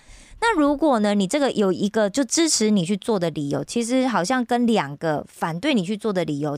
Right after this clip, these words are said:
哎，加起来那个能量差不多，那你就同时都把它划掉。所以就是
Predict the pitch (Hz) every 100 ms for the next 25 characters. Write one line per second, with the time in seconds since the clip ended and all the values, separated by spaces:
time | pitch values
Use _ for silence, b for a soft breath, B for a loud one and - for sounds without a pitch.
0 | - 339 294 294 285 214 220 220 196 180
1 | 226 202 202 180 185 185 175 B B -
2 | 285 196 226 226 190 165 170 185 160 131
3 | 151 175 143 160 139 - 208 208 208 208